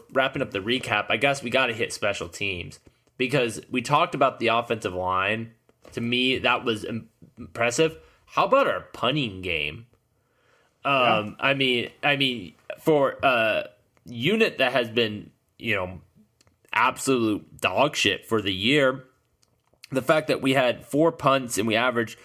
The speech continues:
Speaker 1: forty-four, forty-seven point five yards a punt, that is a really good day at the office. Um, you know, I, I, it just,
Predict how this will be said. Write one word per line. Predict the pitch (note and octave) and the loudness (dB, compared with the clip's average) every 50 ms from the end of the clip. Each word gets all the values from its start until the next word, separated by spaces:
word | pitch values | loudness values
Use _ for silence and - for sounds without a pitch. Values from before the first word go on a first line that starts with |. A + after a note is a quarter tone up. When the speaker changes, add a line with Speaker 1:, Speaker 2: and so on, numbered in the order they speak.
| - - _ _ _ | -20 -20 _ _ _
Speaker 1:
forty-four, | _ - C3 D3 D#3 D#3 D3+ C3 - C3 C#3+ C#3+ C3+ B2+ - - - | _ -2 0 2 2 2 2 2 2 2 4 4 4 2 0 -4 -2
forty-seven | - C#3+ D3 D3+ C#3+ C#3 - C#3+ C3+ C3+ B2 | 0 0 2 2 0 2 2 0 0 0 -6
point | A#2 - C#3 C3 - - | -4 -4 -4 -4 -4 -2
five | - C3 C3 B2+ A2+ | 0 2 2 2 2
yards | A#2 B2 A#2+ A#2 A2+ A2+ A#2+ - | 2 2 2 2 2 -2 -4 -6
a | - G2+ | -6 -6
punt, | - - - B2+ A2 F#2+ F#2 G#2+ A2+ - - _ - - - - _ _ _ _ - _ _ _ - | -4 0 2 2 2 2 0 -2 -2 -4 -8 _ -20 -20 -20 -20 _ _ _ _ -20 _ _ _ -4
that | C3+ D#3 F3+ D#3+ - | 0 0 0 0 0
is | F#3 D3+ | 0 0
a | D3+ A#2 F#2 G2 F#2+ - - | 0 0 0 -4 -8 -10 -8
really | C3 C#3 C3+ F3 G#3 F#3+ E3 D#3 | -4 0 2 4 4 4 4 2
good | C#3 C#3 D3 D3+ B2 | 2 2 0 0 2
day | - D3+ C#3+ C3+ C3+ | 2 2 2 2 0
at | A#2+ | 0
the | G#2+ A#2+ A#2 | 0 0 2
office. | B2 C3+ C3+ C3 - G#2+ G2 F#2+ - - - | 2 2 0 0 0 -2 -2 -2 -4 -6 -2
Um, | - A#2 A2 G#2+ G#2 G2 F#2+ G2 F#2 - _ _ _ - _ _ _ _ _ _ - _ _ _ _ _ _ _ _ _ _ _ _ _ _ _ _ _ _ _ _ _ _ _ _ _ | 0 0 0 0 0 -2 -4 -6 -10 -16 _ _ _ -20 _ _ _ _ _ _ -20 _ _ _ _ _ _ _ _ _ _ _ _ _ _ _ _ _ _ _ _ _ _ _ _ _
you | - C#3+ D3 | -2 2 2
know, | C3 A#2+ | 4 4
I, | F2 - B2 - - - B2 | 4 2 0 0 2 2 0
I, | B2+ - - - _ _ _ _ _ _ _ _ _ _ _ _ _ _ - | 0 0 -4 -14 _ _ _ _ _ _ _ _ _ _ _ _ _ _ 0
it | - A3+ A#3+ F#3 | 2 2 2 4
just, | - A#3+ B3 A3+ - - - | 4 4 4 4 2 -2 -10